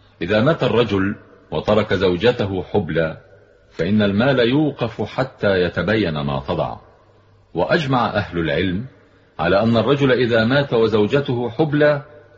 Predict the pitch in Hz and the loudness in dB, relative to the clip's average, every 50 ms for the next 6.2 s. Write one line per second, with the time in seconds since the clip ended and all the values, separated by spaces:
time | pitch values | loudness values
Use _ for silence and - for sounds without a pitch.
0 | - - _ - - 98 104 107 104 101 101 98 107 131 135 117 101 104 98 101 | -20 -20 _ -4 0 2 2 4 4 4 4 4 4 4 4 4 2 2 2 2
1 | 117 110 107 101 92 - - 123 123 117 104 104 101 - 120 139 139 123 131 123 | 0 0 0 -2 -2 -2 -4 -4 -2 0 0 -2 -2 -2 -2 -2 -2 0 0 -2
2 | 127 123 - - - - - - - 85 104 123 131 131 110 107 - 107 101 95 | -2 -4 -6 -12 -20 -20 -16 -6 0 2 2 4 4 2 0 -2 -2 0 2 2
3 | 92 95 113 123 104 87 78 73 - - - - - - - _ _ _ _ _ | 2 2 2 2 2 0 -2 -4 -6 -10 -18 -18 -18 -20 -20 _ _ _ _ _
4 | _ _ _ _ - - 120 107 107 101 87 82 - - 113 110 104 82 85 73 | _ _ _ _ -2 -2 0 2 4 4 2 2 2 0 0 0 0 0 -2 -6
5 | - - - 113 107 98 87 80 73 69 69 67 - - - 73 - 90 85 76 | -4 -2 0 2 2 2 0 -2 -4 -6 -8 -8 -10 -14 -12 -6 -4 -2 -2 -2
6 | 67 64 58 | -4 -8 -10